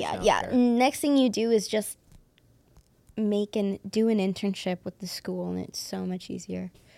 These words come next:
Speaker 2: Can I just intern at esports?
Speaker 1: Yeah. I mean, honestly, ask about it.
Speaker 2: That's already
Speaker 1: Why
Speaker 2: my
Speaker 1: not?
Speaker 2: practicum for the year.
Speaker 1: There you go. There you fucking go.
Speaker 2: That's
Speaker 1: Do
Speaker 2: already
Speaker 1: it.
Speaker 2: my practicum, just 'cause I didn't wanna go work for any other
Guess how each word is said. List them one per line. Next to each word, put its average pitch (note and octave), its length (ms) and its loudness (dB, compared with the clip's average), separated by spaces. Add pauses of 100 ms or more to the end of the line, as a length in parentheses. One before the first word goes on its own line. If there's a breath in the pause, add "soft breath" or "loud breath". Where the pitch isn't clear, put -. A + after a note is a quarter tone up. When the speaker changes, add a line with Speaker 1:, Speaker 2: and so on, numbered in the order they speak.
Speaker 2:
Can D3+ 160 -4
I G3+ 40 -2
just C#4 300 -8
intern C#3 300 -4
at - 100 -8
esports? A2+ 680 -8 (580)
Speaker 1:
Yeah. F4+ 220 6 (320)
I A#3 100 2
mean, D4 200 2
honestly, A#3+ 420 0
ask - 260 -2
about A3+ 240 0
it. - 80 -2
Speaker 2:
That's D3+ 160 6
already A3+ 200 10
Speaker 1:
Why D#3 100 6
Speaker 2:
my C4 120 2
Speaker 1:
not? - 40 4
Speaker 2:
practicum A2+ 480 0
for - 100 -10
the F2 120 -10
year. - 340 -10
Speaker 1:
There A4+ 80 4
you B4 140 10
go. C5 60 -4 (680)
There E4 140 10
you D#4 160 6
fucking G#3+ 400 0
go. - 160 -6 (180)
Speaker 2:
That's A2+ 180 0
Speaker 1:
Do B2+ 60 2
Speaker 2:
already A2+ 140 2
Speaker 1:
it. G#2+ 60 -4
Speaker 2:
my G2 100 -4
practicum, F#2 580 -6
just G2 180 -8
'cause A#2+ 160 -2
I C3 120 8
didn't C3+ 220 2
wanna B2 200 0
go A2 160 2
work G#2 280 0
for G2 140 -6
any G2 220 -4
other F#2 360 -6